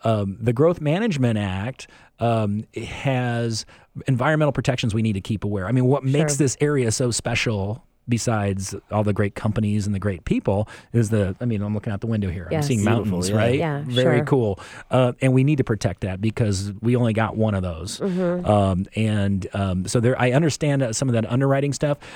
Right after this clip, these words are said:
Speaker 1: Um, there are zoning changes. There's spot zoning. The legislators seem to be very excited about that. Um, I think, um, not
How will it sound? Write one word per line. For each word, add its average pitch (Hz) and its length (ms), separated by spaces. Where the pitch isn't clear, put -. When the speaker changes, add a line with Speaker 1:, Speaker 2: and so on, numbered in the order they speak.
Speaker 1:
Um, 120 240
there 135 160
are 123 160
zoning 117 280
changes. 131 380
There's 110 160
spot 113 340
zoning. 131 360
The 113 80
legislators 120 560
seem 123 160
to 113 80
be 107 100
very 110 220
excited 113 420
about 104 320
that. 127 320
Um, 107 500
I 113 100
think, 127 520
um, 107 260
not 120 220